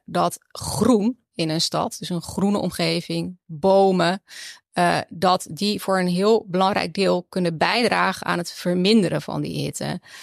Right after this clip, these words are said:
En die hitte is dus niet bevorderlijk voor, eh, mensen met luchtwegaandoeningen, maar ook niet voor bijvoorbeeld kwetsbare ouderen. Ehm, en daarnaast is het zo dat als we wat meer, zeg maar, eh,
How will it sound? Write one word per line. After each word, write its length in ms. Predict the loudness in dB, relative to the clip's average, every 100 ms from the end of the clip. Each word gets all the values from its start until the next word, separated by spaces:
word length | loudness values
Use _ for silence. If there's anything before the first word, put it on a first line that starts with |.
| -20 -20 _ _
En 460 | 0 2 2 0 -4
die 260 | -4 0 2
hitte 180 | 2 0
is 140 | 0
dus 160 | 0 0
niet 200 | -2 -2
bevorderlijk 680 | -2 2 4 4 2 -2 -6
voor, 480 | -2 2 2 0 -4
eh, 160 | -4 -2
mensen 360 | 0 0 0
met 100 | -2
luchtwegaandoeningen, 1000 | 0 0 0 -2 0 0 2 2 2 0 0
maar 180 | 0
ook 180 | 0 0
niet 140 | 0 -2
voor 140 | -2
bijvoorbeeld 420 | -2 -2 -2 -4 -2
kwetsbare 520 | 0 0 0 0 2
ouderen. 540 | 2 4 4 2 0 -2 -8 -8 -8 -12 _
Ehm, 720 | -6 -2 -2 0 0 -2 -4 -8 -16
en 520 | -4 0 2 2 0 -2
daarnaast 500 | -2 0 2 0 0
is 180 | -2 -4
het 100 | -2
zo 380 | 0 2 2 0 -6 -20 _
dat 300 | -2 -2 0
als 260 | 2 2 2
we 140 | 0
wat 260 | 2 2 2
meer, 400 | 0 2 2 2
zeg 360 | 0 -2 -2 -2
maar, 420 | 0 2 0 -2
eh, 220 | -4 -4